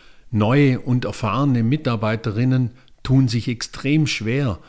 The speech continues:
und brauchen lange, bis sie die Prozesse verinnerlicht haben. Oder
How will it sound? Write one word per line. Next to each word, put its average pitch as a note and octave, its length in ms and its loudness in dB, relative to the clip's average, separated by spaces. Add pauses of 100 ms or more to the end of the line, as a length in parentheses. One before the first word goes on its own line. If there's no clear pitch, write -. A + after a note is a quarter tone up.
(160)
und G#2 200 -4
brauchen A2 400 0
lange, G2+ 520 0 (120)
bis - 200 -4
sie A2 300 0 (120)
die G#2 80 -6
Prozesse G#2 540 -4
verinnerlicht G#2 600 -2
haben. F2 300 -10 (1400)
Oder A2+ 320 2